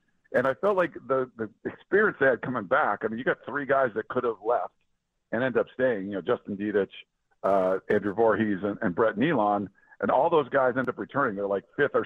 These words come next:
sixth year guys. Uh, they, there was questions at the tackles and stuff for sure, but they had a good core of experienced players, uh, coming back. So I felt like, you know, it just, just was gonna depend on how they worked in this new offensive system, and I think they've thrived in it. You know, Justin Dedich ended up being a,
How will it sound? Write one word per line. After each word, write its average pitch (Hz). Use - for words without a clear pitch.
sixth -
year 117
guys. 101
Uh, 117
they, 156
there 143
was 143
questions 170
at 190
the 170
tackles 131
and 117
stuff 131
for 107
sure, 147
but 123
they 147
had 226
a -
good 165
core 151
of 98
experienced 135
players, 104
uh, 104
coming 143
back. 104
So 117
I 120
felt 208
like, 190
you 135
know, 127
it 123
just, 139
just -
was 170
gonna 135
depend 120
on 107
how 110
they 117
worked 110
in 104
this 107
new 104
offensive 101
system, 120
and -
I 107
think 127
they've 98
thrived 107
in 98
it. 104
You 95
know, -
Justin 110
Dedich 110
ended 104
up -
being 107
a, 95